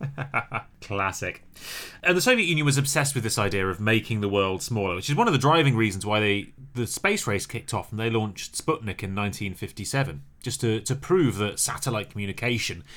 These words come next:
and satellite radio waves w-, was a thing. And it's a few of the mad and brilliant ideas about making the Soviet world smaller that I'm gonna talk about today.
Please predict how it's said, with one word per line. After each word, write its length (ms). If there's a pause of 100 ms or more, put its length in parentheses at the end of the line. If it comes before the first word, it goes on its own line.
(340)
and 100
satellite 320
radio 220
waves 240
w-, 240
was 180
a 80
thing. 380
And 160
it's 160
a 40
few 220
of 80
the 60
mad 320
and 100
brilliant 300
ideas 340
about 180
making 300
the 60
Soviet 320
world 200
smaller 340
that 80
I'm 40
gonna 140
talk 240
about 240
today. 380